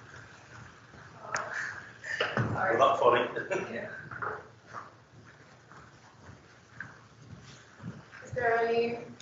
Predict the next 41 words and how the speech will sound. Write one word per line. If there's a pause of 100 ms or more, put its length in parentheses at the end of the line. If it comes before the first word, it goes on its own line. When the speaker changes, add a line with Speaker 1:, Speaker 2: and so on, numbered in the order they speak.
(220)
Speaker 1:
more
questions? (220)
No? (760)
I
actually (160)
have
one
more, (160)
but
it's
a
bit
out
of
the
topic. (280)
Uh, (300)
it's
more
about
what
really
inspired
you
to
go
into
this
field, (1160)
or,
like, (440)
where
do
you
see
the
future
heading
in
this
field,